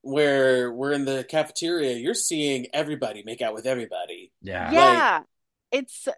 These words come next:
Speaker 3: it's just, like, it's one
Speaker 1: Like,
Speaker 3: of those
Speaker 1: I'm
Speaker 3: things
Speaker 1: pretty
Speaker 3: that I'm
Speaker 1: sh-, I
Speaker 3: reminded that, like, my, like, our generation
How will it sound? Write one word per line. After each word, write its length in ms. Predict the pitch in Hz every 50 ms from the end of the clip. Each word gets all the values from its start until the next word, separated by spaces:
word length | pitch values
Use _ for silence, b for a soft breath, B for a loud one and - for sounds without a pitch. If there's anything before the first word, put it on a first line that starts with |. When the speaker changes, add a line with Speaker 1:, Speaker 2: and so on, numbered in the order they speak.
| _ _ _ _ _ _ _
Speaker 3:
it's 420 | - 254 262 240 - - - - -
just, 420 | - 294 294 277 269 - - -
like, 420 | 262 247 233 220 208 _ - _ _ _ _ _ _ _ _ _ _
it's 80 | - -
one 80 | 277
Speaker 1:
Like, 80 | 151 151
Speaker 3:
of 20 |
those 60 | 156 175
Speaker 1:
I'm 60 | 185
Speaker 3:
things 100 | 185 196
Speaker 1:
pretty 200 | 269 254 240 233
Speaker 3:
that 120 | 214 233 226
I'm 80 | 220
Speaker 1:
sh-, 20 | 220
I 80 | 220
Speaker 3:
reminded 420 | - 202 208 214 214 208 208 196 -
that, 180 | 196 180 -
like, 240 | 180 180 180 _ - _ _ _
my, 680 | 185 202 208 202 208 214 226 233 233 233 233 233 220 208 _ _ _ _ _ _
like, 180 | 196 190 _ - - -
our 140 | 202 214 226
generation 920 | 220 254 262 262 269 262 254 262 262 254 - - 247 208 202 196 196